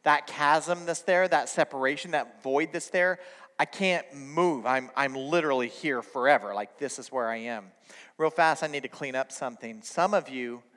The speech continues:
some of you growing up, you were taught or drew your own conclusion that when you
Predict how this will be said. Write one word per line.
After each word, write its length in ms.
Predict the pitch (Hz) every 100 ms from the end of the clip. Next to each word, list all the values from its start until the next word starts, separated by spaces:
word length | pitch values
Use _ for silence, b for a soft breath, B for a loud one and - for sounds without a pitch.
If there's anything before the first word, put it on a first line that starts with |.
| b b b b b b
some 260 | - 214 240
of 120 | 233
you 120 | 202 147
growing 500 | - 151 180 208 185
up, 320 | 156 143 -
you 120 | 165 170
were 120 | 196
taught 580 | - - 165 143 165 -
or 240 | 165 156
drew 240 | 151 170 170
your 200 | 160 -
own 200 | 160 170
conclusion 920 | 170 151 - 170 165 156 131 117 127 _ b b b b
that 500 | 156 165 165 139 143
when 240 | 143 180 175
you 360 | 160 151 147